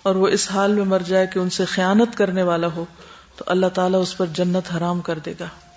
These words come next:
یعنی کہ کوئی بھی حکمران جو اپنی رعایا کے ساتھ، اس کے مال میں، اس کے حقوق میں، کسی بھی چیز میں خیانت کر رہا ہو، ان کو دھوکہ دے رہا ہو،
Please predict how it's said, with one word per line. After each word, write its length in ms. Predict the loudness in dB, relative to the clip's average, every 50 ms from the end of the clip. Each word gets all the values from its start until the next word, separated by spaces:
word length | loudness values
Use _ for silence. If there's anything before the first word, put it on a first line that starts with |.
| -20 -20 _ _ _ _ _ _ _ _ _ _ _ _ _ _ _ _
یعنی 200 | -6 -4 -2 -2
کہ 220 | -2 -2 -4 -4 -6 -8 -12 -20 -20 -20 -20 -20 _
کوئی 200 | 2 4 4 6
بھی 160 | 6 4 4 4
حکمران 460 | 2 2 0 0 0 2 2 2 2
جو 100 | 0 0
اپنی 240 | 0 0 0 0 2
رعایا 340 | 2 4 4 4 4 4
کے 180 | 4 2 0 -2
ساتھ، 360 | -2 0 0 -2 -2 -2 -4
اس 120 | -6 -6 -6
کے 100 | -6 -4
مال 340 | -2 0 0 2 2 0
میں، 180 | 0 -2 -4 -4
اس 140 | -6 -6 -6
کے 80 | -6
حقوق 440 | -6 -6 -6 -4 -4 -4 -4 -4 -4
میں، 160 | -6 -6 -6 -8 -10 -14 -20 -18 -12
کسی 180 | -10 -4 -2 0
بھی 120 | 0 0
چیز 280 | 0 0 0 0 0 0
میں 180 | -2 -2 -2 -4 -4 -2
خیانت 420 | -2 0 2 2 2 0 0 -2
کر 120 | -4 -4
رہا 80 | -2 -2
ہو، 100 | -2 -2
ان 80 | -2 -2
کو 100 | -2 -2
دھوکہ 380 | 2 2 2 2 4 2 0
دے 180 | 2 0 0 -2
رہا 100 | -2 -2
ہو، 120 | -4 -4